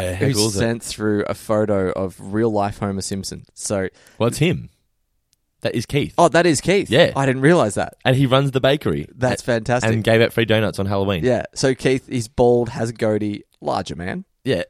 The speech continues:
Speaker 2: Uh, but without, you know, without being
Speaker 1: Well, he,
Speaker 2: super
Speaker 1: he,
Speaker 2: big
Speaker 1: he,
Speaker 2: or
Speaker 1: he
Speaker 2: anything along
Speaker 1: deliberately
Speaker 2: those
Speaker 1: dre-,
Speaker 2: lines.
Speaker 1: tried to dress up like Homer that day.
Speaker 2: Ah, right. Gotcha.
Speaker 1: <laughs> He
Speaker 2: Uh,
Speaker 1: doesn't
Speaker 2: standing,
Speaker 1: just look like Homer.
Speaker 2: standing in front of a window full of donuts.
Speaker 1: Yeah.
Speaker 2: Uh, really, really funny photo.
Speaker 1: That's
Speaker 2: Great
Speaker 1: his
Speaker 2: job.
Speaker 1: bakery.
Speaker 2: Yeah. So that, that, that's shout outs. We'll get into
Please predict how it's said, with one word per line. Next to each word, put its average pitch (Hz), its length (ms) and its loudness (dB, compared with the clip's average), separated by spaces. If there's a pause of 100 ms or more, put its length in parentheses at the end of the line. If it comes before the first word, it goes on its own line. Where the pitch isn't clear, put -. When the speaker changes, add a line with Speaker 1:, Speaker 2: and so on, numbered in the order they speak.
(160)
Speaker 2:
Uh, 110 340 0
but 160 200 2
without, 170 320 2
you 151 100 -8
know, 92 120 -8
without 101 260 -6
being 90 220 -10
Speaker 1:
Well, 117 100 6
he, 143 60 8
Speaker 2:
super 120 140 0
Speaker 1:
he, 151 80 2
Speaker 2:
big 127 100 -2
Speaker 1:
he, 135 100 2
Speaker 2:
or 95 60 -4
Speaker 1:
he 87 60 -8
Speaker 2:
anything 131 100 2
along 127 80 0
Speaker 1:
deliberately 127 320 2
Speaker 2:
those - 20 -6
Speaker 1:
dre-, 107 60 -2
Speaker 2:
lines. 120 100 -2
Speaker 1:
tried 113 140 2
to 101 80 -4
dress 98 160 -4
up - 80 -10
like 90 100 -8
Homer 85 320 -6
that 73 140 -14
day. - 260 -14
Speaker 2:
Ah, 123 300 -8
right. 98 320 -6
Gotcha. - 240 -8 (100)
Speaker 1:
<laughs> - 120 -18
He - 80 -2
Speaker 2:
Uh, - 180 -4 (140)
Speaker 1:
doesn't - 120 -2
Speaker 2:
standing, 139 280 2
Speaker 1:
just 131 40 -2
look 143 140 -2
like 113 160 2
Homer. 101 160 2
Speaker 2:
standing 123 460 -2
in 110 80 -6
front 107 300 -4
of 101 120 -6
a 107 40 -8
window 98 420 -6
full 98 200 -6
of 90 80 -8
donuts. 82 460 -6
Speaker 1:
Yeah. 95 260 2
Speaker 2:
Uh, 92 120 -4
really, 127 440 2
really 113 240 0
funny 98 220 -8
photo. 85 260 -6
Speaker 1:
That's 87 140 -6
Speaker 2:
Great 98 80 0
Speaker 1:
his 92 80 -4
Speaker 2:
job. - 140 2
Speaker 1:
bakery. 85 280 -2 (220)
Speaker 2:
Yeah. 101 140 -8 (340)
So 165 140 4
that, 156 100 2
that, 151 260 0
that's - 340 0 (220)
shout 123 260 2
outs. 101 220 0
We'll 135 120 2
get 147 200 2
into 135 320 -2